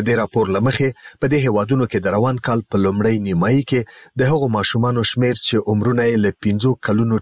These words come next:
ټیټ دي او په خوارځواکۍ اخته کیږي، په سلو کې دیارلس زیات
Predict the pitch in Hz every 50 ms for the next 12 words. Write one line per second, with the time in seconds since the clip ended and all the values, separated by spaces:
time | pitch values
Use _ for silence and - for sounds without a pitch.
0 | - - 160 156 - - 110 98 107 101 95 - - - - - - - 104 101
1 | 98 90 - - 98 - - 107 98 98 87 - 101 98 92 - - 131 120 107
2 | 82 - - - - 98 - - 143 143 127 123 135 131 - - - - _ _
3 | - 117 - - 127 117 117 107 - 120 101 95 123 143 139 110 95 90 85 80
4 | - - - - _ - - 101 98 104 92 -